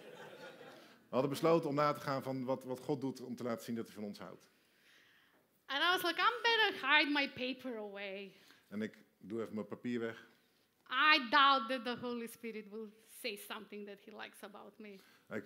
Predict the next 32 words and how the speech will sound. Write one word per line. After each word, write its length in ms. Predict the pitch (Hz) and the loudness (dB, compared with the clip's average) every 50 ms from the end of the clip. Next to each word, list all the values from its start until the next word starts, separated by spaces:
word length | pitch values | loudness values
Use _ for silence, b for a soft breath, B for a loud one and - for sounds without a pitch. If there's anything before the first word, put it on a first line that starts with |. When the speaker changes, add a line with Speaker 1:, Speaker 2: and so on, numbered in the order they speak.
| - - | -10 -4
Speaker 1:
twijfel 320 | - 127 127 131 117 110 107 | 0 2 2 2 2 0 -2
eraan 200 | 110 104 101 101 | 0 0 0 -2
of 60 | 95 | -2
de 60 | - | -2
Heilige 260 | 104 104 101 104 - | -2 -2 -2 -2 -4
Geest 240 | - 120 113 104 - | -2 -4 -4 -2 -2
wel 160 | 113 107 107 | -4 -6 -6
iets 120 | 110 107 - | -6 -8 -8
zou 140 | - 104 | -6 -4
willen 160 | 104 107 107 104 | -2 -2 -2 -2
laten 240 | 107 104 104 117 | -2 -4 -4 -6
zien 120 | 110 - 147 | -4 -2 -2
Speaker 2:
But 80 | - | 0
Speaker 1:
aan 60 | - 214 | 0 0
mij 120 | 208 381 | 0 0
Speaker 2:
he 60 | - - | 0 2
Speaker 1:
waarom 220 | - 427 - 202 | 0 -2 -2 -2
hij 100 | 294 285 | 0 2
van 20 | 302 359 | 2 2
Speaker 2:
surprised 200 | 403 381 349 294 | 2 0 -2 -2
me 60 | 285 277 | -2 -2
Speaker 1:
houdt. 200 | 254 262 254 - | -4 -8 -10 -10
Speaker 2:
with 120 | - 240 | -12 -10
his 100 | 214 240 247 277 | -8 -6 -6 -6
answer. 380 | 320 320 302 - 202 190 190 202 b b b b b b | -6 -8 -10 -12 -16 -16 -16 -18 b b b b b b
Speaker 1:
Maar 140 | - 123 123 | -2 0 2
hij 120 | 139 156 | 2 2
verraste 380 | 151 - 143 156 185 - - 151 | 2 2 2 0 0 0 -2 -4
me 80 | 135 | -2
met 140 | 127 123 117 - | -2 -2 -4 -4
zijn 140 | - 127 | -4 -6
antwoord. 400 | 143 135 139 113 98 92 - - | -6 -6 -6 -8 -8 -8 -10 -14